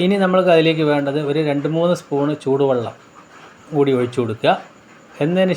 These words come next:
ശേഷം ഒരു മൂന്നാല് മിനിറ്റ് കൂടി ഒന്ന് അടച്ച് വെക്കണം, ഫുള്ളായിട്ടൊന്ന് വെന്ത് വരാൻ വേണ്ടിയിട്ടാണ്. ഈ സമയത്തേക്ക് നമ്മൾക്ക് ആ നാളികേരം ചിരകിയതിലേക്ക്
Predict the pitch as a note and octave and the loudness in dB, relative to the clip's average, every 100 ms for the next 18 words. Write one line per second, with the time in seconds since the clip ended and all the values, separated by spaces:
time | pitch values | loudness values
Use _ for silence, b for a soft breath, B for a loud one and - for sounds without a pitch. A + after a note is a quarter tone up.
0 | D3 C3+ C3 F3+ - E3 D3+ C#3+ C#3 C#3 | 2 2 0 -8 -6 -4 -2 0 2 2
1 | C3+ B2 A#2+ A#2+ A#2 A#2 A2 - G#2+ A2 | 0 -2 -4 -4 -4 -6 -8 -8 -8 -8
2 | C3 B2 B2+ C3 B2+ B2 B2 A#2 A#2+ B2+ | -8 -6 0 -2 -2 -6 -4 -6 -4 -2
3 | A#2+ A2+ A2 A2 A2+ D3 - F3 F#3+ C#3+ | -2 -2 -6 -6 -6 -8 -4 -4 0 -2
4 | C#3 C3+ D#3 D3+ D#3 C#3+ B2+ C3 C3 D#3 | -2 -4 -6 -8 -6 -4 -4 -4 -4 -6
5 | - B B B C#3+ C#3+ C#3 C#3+ D3 C#3+ | -8 B B B -2 2 2 4 4 2
6 | C#3 B2+ B2 A#2+ A#2+ A#2 A#2 A2+ E3+ | 0 -2 -2 -2 -2 -4 -6 -4 -4